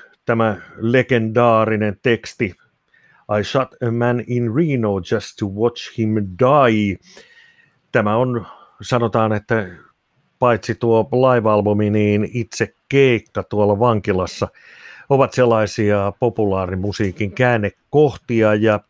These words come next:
Johnny Cashista löytyy muuten enemmän juttua. Countrymusiikin historiaa käsittelevä sarja pyörii Ylellä, ja jaksot ovat löydettävissä myös Yle Areenasta. Ja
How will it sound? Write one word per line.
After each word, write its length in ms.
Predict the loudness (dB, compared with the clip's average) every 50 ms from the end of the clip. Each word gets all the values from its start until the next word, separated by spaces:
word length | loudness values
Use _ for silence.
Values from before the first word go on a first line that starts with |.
| -4 -2
Johnny 140 | -2 -2
Cashista 480 | 0 0 -2 -2 -2 -4 -6 -4 -2 0
löytyy 280 | 0 0 0 -2 -4 -6
muuten 240 | -4 -4 -2 -2
enemmän 280 | -2 -2 -2 -4 -4 -4
juttua. 440 | -6 -8 -8 -4 -2 0 0 0 -2 -6 -20 -20 -20 -20 -20 -20 -20 -18 -8 -4
Countrymusiikin 760 | -4 -2 -2 -2 -2 -2 -2 -2 0 -2 -2 -2 -2 -4 -4 -4 -4 -4
historiaa 840 | -4 -4 -4 -4 -2 -2 0 0 0 0 0 0 0 0 -2 -4 -6 -8 -12 -20 -12 _
käsittelevä 600 | -4 -4 -2 -2 -4 -4 -2 0 0 2 0 0
sarja 580 | -2 -4 -2 0 0 2 2 0 0 0 -2 -2 -6 _ _ -20 -20 -20 -20 -20 -20 _ _ -2
pyörii 800 | 2 4 4 4 2 2 0 0 0 -2 -2 -4 -8 -14 -16 _ -4
Ylellä, 560 | -2 0 2 4 4 4 2 2 0 0 -2
ja 380 | 0 0 2 2 2 2 0 -2
jaksot 460 | -2 -2 -2 -2 -2 -4 -6 -4 -4
ovat 240 | -2 -2 -2 -2 0
löydettävissä 800 | 2 2 2 2 0 -2 -4 -4 -4 -2 -2 -2 -4 -4 -4 -2
myös 560 | 0 0 0 0 0 -2 -4 -6 -12 -16 -16 _ -4
Yle 340 | -2 0 2 2 0 0 0
Areenasta. 840 | 0 0 0 2 2 0 -2 -2 -4 -6 -8 -8 -10 -10 -8 -6 -4 -4
Ja 200 | -4 -4 -6